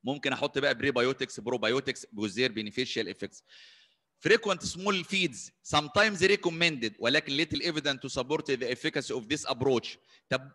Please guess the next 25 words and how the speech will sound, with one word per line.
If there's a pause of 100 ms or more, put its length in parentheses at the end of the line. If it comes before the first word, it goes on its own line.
بوست
برانديال
ليفت
سايد
للعيان
بعد
ما
يرضع،
ينام
على
جنبه
الشمال
ولا
ينام
على
جنبه
اليمين
ولا
ينام
على
بطنه
ولا
ينام
على
ظهره؟